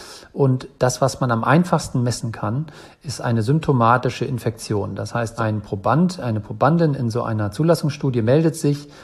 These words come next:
hat Symptome, Halsschmerzen, Kopfschmerzen und bekommt dann einen P-C-R-Abstrich und dann wird sars cov zwei nachgewiesen. Und dann zählt das als ein Event, egal wie schwer die Krankheit ausgeprägt war.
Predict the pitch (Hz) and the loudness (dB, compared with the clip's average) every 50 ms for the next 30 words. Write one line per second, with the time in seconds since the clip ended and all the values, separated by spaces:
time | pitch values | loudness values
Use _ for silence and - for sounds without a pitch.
0 | - - - - - - - - - 117 110 - 151 160 170 160 151 120 120 139 | -20 -14 -6 -2 -2 -2 -2 -4 -4 -4 -2 2 4 4 4 4 2 2 2 2
1 | 135 135 - - 131 123 120 - 123 107 - 165 165 - - - 139 135 135 131 | 2 0 -2 -4 -4 -4 -4 -4 -4 2 2 2 2 0 -6 -2 0 0 0 -2
2 | - - 127 131 127 - - - 139 127 - - - - - - - 135 131 123 | -2 -4 -2 -4 -4 -6 -4 0 0 0 0 -4 -10 -12 -6 2 4 4 4 4
3 | - 131 120 117 117 117 110 110 107 107 101 - - 107 - - 113 113 123 143 | 2 0 0 0 0 0 0 0 0 -2 -2 -2 -4 -4 -4 -4 -2 0 2 2
4 | 170 160 147 - - - - 139 139 - 151 127 113 117 113 110 107 117 113 113 | 2 2 0 0 -4 -2 -2 -2 -2 -2 -2 -2 0 0 0 0 0 -2 -4 -4
5 | - - - 113 113 113 - - - 110 - - - - 113 107 107 107 107 107 | -6 -2 0 0 0 0 -6 -10 -10 -12 -12 -10 -8 -2 -2 0 2 0 0 -2
6 | - - - - - 127 113 110 107 - - 101 95 98 95 95 - 101 95 95 | -6 -14 -18 -8 -2 0 0 0 0 -2 -6 -6 -4 -4 -6 -4 -6 -6 -4 0
7 | 98 117 139 156 156 - 139 143 139 135 120 - 127 120 110 - - 110 107 101 | 2 4 4 4 4 6 6 6 6 6 4 4 2 0 0 -2 -2 0 0 2
8 | 101 127 160 208 226 - - - - - - - 143 120 - 120 120 131 139 131 | 4 6 6 6 6 2 -4 -14 -20 -20 -12 -10 -6 2 4 6 6 8 6 6
9 | 120 127 117 - - - - 123 123 127 127 117 117 - - 117 113 107 120 117 | 4 0 -4 -4 -8 0 2 4 6 6 6 4 2 -2 0 -2 0 0 0 -2
10 | - 131 143 - - 117 - - - 101 95 - - 104 101 110 | 0 0 -2 0 -2 -4 -4 -2 -6 -6 -6 -6 -10 -12 -12 -12